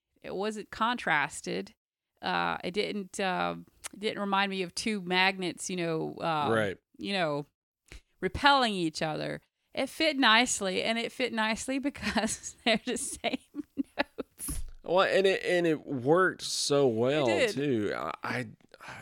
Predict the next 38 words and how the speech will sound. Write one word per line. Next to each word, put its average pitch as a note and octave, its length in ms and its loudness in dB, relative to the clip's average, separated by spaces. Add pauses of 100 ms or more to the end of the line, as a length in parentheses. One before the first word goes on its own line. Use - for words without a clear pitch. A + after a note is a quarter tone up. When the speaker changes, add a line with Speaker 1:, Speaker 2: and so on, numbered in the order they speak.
(160)
Speaker 2:
I'm G2 300 -6 (200)
still G#2 760 0
having F2+ 300 -6
a F#2+ 40 -10
hard F#2+ 220 -4
<laughs> - 40 -8
time C#3+ 180 2
trying - 240 4
to C3+ 80 6
believe A#2 340 0
this. G2 220 -2 (720)
And, C#3+ 360 4
and D3 380 4
the B2+ 100 2
thing F3+ 220 2
was G3 360 2
that C3+ 140 2
this C#3 160 0
score F3 460 2
was B2 280 0
being A2+ 600 0
written A2+ 640 -4
the G#2 120 -2
same A2+ 240 -2
time G#2 240 -4
they F#2 80 -2
were F2 160 -6
filming, G#2 460 -4
so G2+ 200 -2
it F2+ 40 -2
was F2+ 120 -6
kind C#3+ 200 0
of G#2+ 60 4
a F#2+ 60 0
parallel, F2+ 680 -2
right? G#2 420 -6
If - 140 -8
I'm B1+ 100 -16